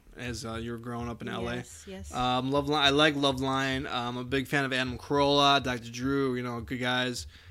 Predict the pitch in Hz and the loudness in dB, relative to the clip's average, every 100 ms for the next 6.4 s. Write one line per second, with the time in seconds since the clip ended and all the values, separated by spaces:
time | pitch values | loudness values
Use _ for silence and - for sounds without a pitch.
0 | - - 151 160 202 226 165 147 147 147 | -18 -6 -2 0 4 4 4 6 6 6
1 | 135 117 110 110 110 113 110 113 113 113 | 6 6 4 2 -2 -4 -4 -2 -2 -4
2 | 117 110 139 120 123 135 143 139 151 151 | -6 -4 -2 -2 -2 -2 0 4 6 8
3 | 139 131 127 127 120 117 120 143 135 120 | 6 4 0 -4 -4 -6 -4 -2 -2 -2
4 | 123 123 120 127 113 - 123 123 120 117 | -4 -4 -4 -6 -6 -6 -4 -4 -4 -4
5 | 117 - 120 113 113 113 113 - 131 120 | -4 -6 -6 -4 -4 -6 -6 -6 -4 -4
6 | 117 113 117 | -6 -6 -6